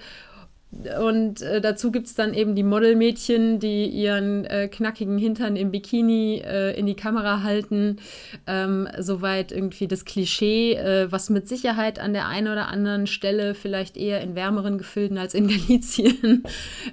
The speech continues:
ähm, auch der Realität entspricht, ähm, zumindest einem Teil der Realität. Aber, ähm, aus meinen Erfahrungen kann ich sagen, dass, ähm, zumindest, äh, in Europa, ähm, aber eigentlich auch,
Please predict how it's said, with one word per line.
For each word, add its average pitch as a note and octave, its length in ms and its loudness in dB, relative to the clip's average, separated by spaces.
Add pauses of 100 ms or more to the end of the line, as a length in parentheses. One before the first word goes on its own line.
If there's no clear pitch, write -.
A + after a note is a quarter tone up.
ähm, F#3+ 380 0
auch A3 220 -2
der B3+ 120 0
Realität A3+ 520 2
entspricht, G3 720 -4
ähm, F#3 320 -4
zumindest F#3 400 -8
einem F3 180 -6
Teil G3+ 300 -2
der F#3 140 -4
Realität. F3 680 -4 (480)
Aber, F3+ 680 0
ähm, F3 360 -4
aus F3+ 200 -6
meinen A3 300 0
Erfahrungen G3 520 -4
kann G3 180 -8
ich F#3+ 140 -6
sagen, F3+ 400 -4
dass, E3+ 460 -8
ähm, E3 580 -8
zumindest, G#3 720 -4
äh, F3+ 240 -4
in F3 300 -8
Europa, A#3+ 720 -4 (540)
ähm, F#3+ 500 -2
aber G3 320 -6
eigentlich A3 480 0
auch, G3+ 300 -2